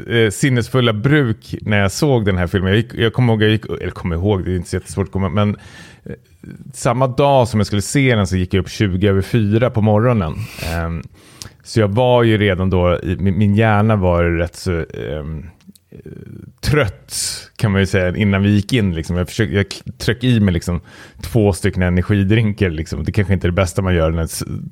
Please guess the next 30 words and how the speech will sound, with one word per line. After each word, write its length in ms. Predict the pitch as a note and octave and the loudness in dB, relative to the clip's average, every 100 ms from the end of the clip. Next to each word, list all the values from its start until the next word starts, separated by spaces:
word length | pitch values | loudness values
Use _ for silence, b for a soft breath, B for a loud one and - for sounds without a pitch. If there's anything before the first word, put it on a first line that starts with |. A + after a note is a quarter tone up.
| C#3 | -14
sockernivån 1200 | - - G2+ - A2+ D3+ E3+ F3+ C3+ C#3 A#2+ A#2+ | -8 -6 -2 -2 0 0 0 0 2 2 2 2
bara 140 | G#2 | 0
flyger 540 | G2 - C3 B2+ A#2 G#2+ | 0 0 2 4 2 2
upp 200 | F2+ - | 0 0
och 60 | |
sen 160 | G2 F2+ | -2 -2
ska 120 | - | -2
den, 80 | F2 | -4
liksom, 340 | E2 F2 E2 | -2 -4 -6
spikrakt 760 | G2+ - A#2+ G#2+ G#2 G2+ A2 - | -8 -2 0 0 0 0 0 0
ner 220 | B2 A2 | 0 2
igen. 260 | F2+ E2 D#2 - B B B B B - | 0 -4 -8 -14 B B B B B -4
Ehm, 720 | A#2+ A#2 A#2 A#2 A#2 A#2 G#2 - _ _ _ _ _ _ _ A2 | 2 2 4 2 2 -2 -6 -14 _ _ _ _ _ _ _ -18
för, 260 | - A#2+ A2+ | -14 -12 -6
för 240 | A#2+ C#3+ | -2 0
i 140 | A2 C#3+ | 0 2
början 420 | D#3 D3 D3 D#3+ | 2 2 2 2
vet 240 | C#3 A#2+ | 2 2
jag 80 | A#2+ | 0
att 80 | G#2 | 2
det 240 | A2+ - | 0 0
är 60 | A2+ | -2
sånt 240 | A#2 G#2+ - _ _ | 0 -2 -6 _ _
jävla 600 | C#3 B2 A#2 A2 C3+ B2 - _ - | 0 2 2 2 0 0 -2 _ -6
tempo 460 | A#2 F#2+ F2 - F2+ | -2 -2 -4 -4 -4
och 260 | F2 - | -2 0
jag 80 | F#2+ | 2
är, 40 | |
liksom, 260 | F#2+ F2 F2 | 2 0 -2
helt 380 | F2 B2 F2+ | 0 2 0